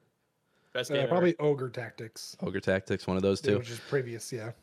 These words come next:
Speaker 3: But I just fought a giant worm, and, like, I was just, the whole time I was fighting it, I was quoting Gears of War two.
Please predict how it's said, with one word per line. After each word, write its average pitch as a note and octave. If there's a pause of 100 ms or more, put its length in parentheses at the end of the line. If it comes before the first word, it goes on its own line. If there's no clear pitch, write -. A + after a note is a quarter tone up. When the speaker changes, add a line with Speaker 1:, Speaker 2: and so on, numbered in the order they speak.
(100)
Speaker 3:
But D3+
I F3+
just G#3+
fought D#3+
a D3
giant C#3+
worm, A#2+
and, F2
like, F2
I F#2+
was G2
just, G#2
the G2
whole A2+
time A2+
I G2+
was G2
fighting G2+
it, F2
I F2
was E2
quoting F#2+
Gears F#2
of F2+
War F2
two. F2